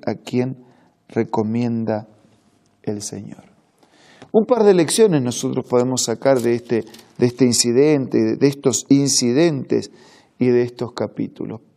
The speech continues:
de este capítulo. Por lo general, las personas rechazan al mensajero cuando en realidad lo que quieren es rechazar al mensaje.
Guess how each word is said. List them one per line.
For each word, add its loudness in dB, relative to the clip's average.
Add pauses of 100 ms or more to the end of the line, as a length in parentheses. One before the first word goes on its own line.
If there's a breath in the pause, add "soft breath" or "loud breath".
(260)
de 6
este -2
capítulo. -8 (680 soft breath)
Por 0
lo 4
general, 2
las 0
personas 0
rechazan -2
al 0
mensajero 0 (400 loud breath)
cuando 2
en -2
realidad 2
lo 4
que -4
quieren -4
es -6
rechazar -8 (200)
al -4
mensaje. -10